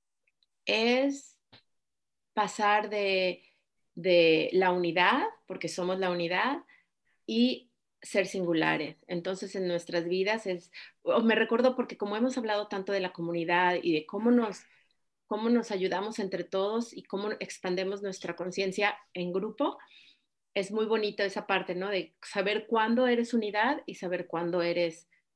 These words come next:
tú la singularidad. Y, pues, la meta es hacerlo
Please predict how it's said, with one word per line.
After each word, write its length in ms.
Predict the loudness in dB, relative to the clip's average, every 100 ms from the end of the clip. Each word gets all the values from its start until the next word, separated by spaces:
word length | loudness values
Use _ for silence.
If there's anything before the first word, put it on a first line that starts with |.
| _ _ 0
tú 400 | 2 2 0 -4 -6
la 140 | -6
singularidad. 840 | -6 -6 -2 -2 -2 0 0 -2 -8 -20 -20 _ _ _
Y, 500 | -4 -2 -2 -4 -8 -6
pues, 200 | -6 -2
la 80 | -2
meta 300 | -2 -2 -4
es 220 | -4 -8
hacerlo 720 | -12 -6 -2 0 -2 -4 -8